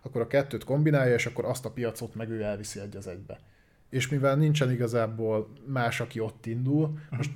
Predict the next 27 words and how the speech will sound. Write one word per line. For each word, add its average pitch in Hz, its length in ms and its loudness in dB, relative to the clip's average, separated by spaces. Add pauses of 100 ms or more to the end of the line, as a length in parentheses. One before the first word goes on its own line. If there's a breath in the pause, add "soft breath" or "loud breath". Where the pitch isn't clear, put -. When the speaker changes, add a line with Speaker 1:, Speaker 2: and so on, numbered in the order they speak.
Speaker 1:
ha 120 80 -4
nagyon 147 300 6
akarom, 131 360 4
akkor 127 240 0
ide 131 160 0
tudom 127 280 -2
venni 127 200 0
a 120 40 0
Steam 127 300 -2
Decket, 123 340 0
de 110 100 -2
hát 110 180 -6
nyilván 104 360 -6
az 98 180 -12 (260)
nem, 101 260 -12
nem 85 120 -12
ilyen 95 180 -10
egyszerű 101 340 -10
a 92 80 -12
dolog. 123 340 0
Speaker 2:
Hát 127 140 -2
azért, 120 200 -4
azért 127 180 -2
nagyon 113 220 -4
nis 113 460 -8
Speaker 1:
Ö, - 40 -12
Speaker 2:
terület 120 580 6